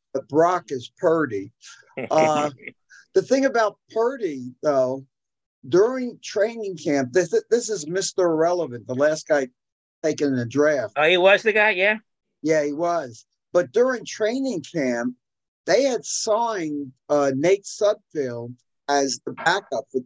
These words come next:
Speaker 1: two million dollars
Speaker 2: Yeah.
Speaker 1: to back up Trey Lance.
Speaker 2: Right.
Speaker 1: But apparently Purdy so impressed them that they cut Sudfeld, and then Purdy got on the team. And of course, Trey Lance gets injured. Now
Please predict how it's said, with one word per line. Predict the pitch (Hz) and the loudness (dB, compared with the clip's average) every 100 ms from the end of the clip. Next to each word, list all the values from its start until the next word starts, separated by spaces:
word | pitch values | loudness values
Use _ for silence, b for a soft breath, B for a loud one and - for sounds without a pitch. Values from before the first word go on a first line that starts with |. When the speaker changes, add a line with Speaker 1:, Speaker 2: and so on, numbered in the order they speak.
| - | 2
Speaker 1:
two | 202 | 4
million | 220 180 156 147 | 4 2 0 -2
dollars | 180 175 147 - | -4 -4 -6 -6
Speaker 2:
Yeah. | 160 | -8
Speaker 1:
to | |
back | 147 156 156 | 0 0 0
up | - - | -6 -8
Trey | - 156 143 | 0 2 2
Lance. | 147 185 214 127 123 - - _ - | 0 -4 -6 -8 -16 -18 -18 _ -14
Speaker 2:
Right. | 92 90 _ _ _ | -14 -14 _ _ _
Speaker 1:
But | 156 160 - _ - | 2 2 -2 _ -6
apparently | 143 196 214 285 247 165 151 147 127 | -4 0 2 2 2 -4 -4 -6 -6
Purdy | - 196 208 185 160 _ _ _ | 2 2 2 -2 -6 _ _ _
so | - - 220 233 | -4 2 2 0
impressed | 180 - 196 240 - | -8 -2 -2 0 -2
them | 160 143 139 | 0 0 0
that | 139 - | -4 0
they | 151 127 | -2 -2
cut | - 254 277 | -4 -2 -2
Sudfeld, | - - 175 202 - - 135 110 131 131 _ _ _ - | -4 -4 0 0 -2 -6 -4 -2 -4 -6 _ _ _ -8
and | 151 | -2
then | 160 175 - | -2 -2 0
Purdy | 226 277 269 185 | 2 2 -2 -4
got | 143 127 | -2 -2
on | 123 117 | -6 -10
the | |
team. | 120 - 123 110 117 160 b b b - | -6 -2 -2 -2 -6 -8 b b b -4
And | 135 143 127 | 0 2 0
of | - | 2
course, | 180 147 123 | 2 2 -2
Trey | - 170 135 | -2 0 0
Lance | 156 175 170 | 0 -2 -2
gets | 190 180 180 | -4 -2 -4
injured. | 170 147 160 151 | -4 -2 -2 -4
Now | 117 | -8